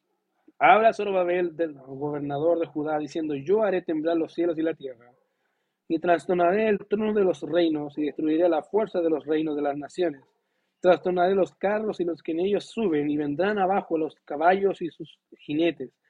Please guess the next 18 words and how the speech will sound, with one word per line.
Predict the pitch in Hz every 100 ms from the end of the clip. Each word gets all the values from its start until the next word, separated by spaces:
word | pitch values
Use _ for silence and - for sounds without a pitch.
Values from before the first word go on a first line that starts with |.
| _ _ -
cada | 190 226 220
cual | 202 196
por | 180 165
la | 139
espada | - 190 214 202
de | 180
su | 185
hermano. | 165 147 127 135 - _ _ -
En | 135
aquel | 135 185 202
día, | 202 196
dice | 196 185
Jehová | 180 180
de | 185
los | 180 170
ejércitos, | 175 175 175 190 -
te | 156
tomaré, | 151 156 170